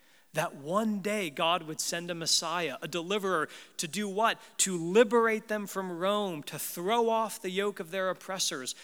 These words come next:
and to bring in freedom and peace. And so when Peter says, "You're God's Messiah," what Peter means is, "You're the one who's gonna help us overthrow Rome.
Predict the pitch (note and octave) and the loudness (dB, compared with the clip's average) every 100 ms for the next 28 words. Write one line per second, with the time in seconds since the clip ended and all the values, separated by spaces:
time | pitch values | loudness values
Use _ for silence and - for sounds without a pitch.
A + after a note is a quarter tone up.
0 | - E3 D#3 C#3 F#3 F#3+ E3 C#3 - F#3+ | -10 -8 -6 -2 0 0 -4 -4 -4 -2
1 | G#3+ F#3 C3 A#2 C3+ B2 - F#3 C#3+ - | -2 -2 -6 -10 -14 -12 -10 -8 -2 0
2 | - - - - - _ _ _ _ _ | 0 -4 -14 -20 -20 _ _ _ _ _
3 | _ _ _ - - F#3 D#3+ F#3+ F3+ E3+ | _ _ _ -20 -8 -4 0 2 2 0
4 | - B3 C4+ A#3+ G3 G#3+ G#3+ E3 E3+ G#3+ | -4 -2 0 0 0 0 0 0 0 -2
5 | F3 F#3 F#3 - D#3+ - G3 A#3 A3 E3+ | 0 0 0 -2 -2 -2 0 0 -2 -2
6 | D#3 F3 - B3+ B3+ G3 F3 F#3+ D4 G#3 | -2 -2 -4 -2 0 0 0 0 0 0
7 | D3 E3 - - E3 D#3+ A3+ - - - | -2 -6 -8 -4 -2 -2 0 -2 -4 -10
8 | - _ _ _ _ _ D#3 F#3 A3 F#3+ | -20 _ _ _ _ _ -4 -2 0 -2
9 | E3 D#3 D#3 - D#3+ C#3 D3+ E3 D3+ - | -4 -4 -6 -6 -6 -6 -4 -2 -4 -4
10 | C3+ D3 - C3+ C#3 D#3 E3 D3+ A#2 | -8 -8 -8 -8 -8 -8 -8 -10 -12